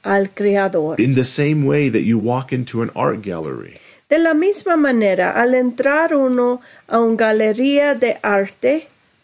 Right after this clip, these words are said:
Speaker 2: You don't see the actual artist painting. In some places you might.
Speaker 1: ah, quizás no vas a ver a la persona, el artista, haciendo el dibujo. Quizás en algunos,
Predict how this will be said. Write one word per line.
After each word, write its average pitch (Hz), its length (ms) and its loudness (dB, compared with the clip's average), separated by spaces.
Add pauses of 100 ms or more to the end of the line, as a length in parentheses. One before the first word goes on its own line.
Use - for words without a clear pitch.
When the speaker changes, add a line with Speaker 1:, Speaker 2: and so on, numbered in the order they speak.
(220)
Speaker 2:
You 139 160 2
don't 196 280 0
see 160 400 0
the 123 160 0
actual 113 480 -2
artist 101 400 -2
painting. 117 440 -6
In 135 160 -4
some 127 220 -4
places 92 460 -8
you 85 100 -10
might. 92 600 -6 (720)
Speaker 1:
ah, 233 440 0 (460)
quizás 320 500 -2
no 320 160 2
vas 285 300 0
a 247 100 2
ver 214 420 0
a 226 160 0
la 208 240 0
persona, 202 640 0
el 220 120 0
artista, 214 760 -2
haciendo 220 680 0
el 214 160 0
dibujo. 208 680 0 (340)
Quizás 226 480 0
en 208 200 2
algunos, 226 920 0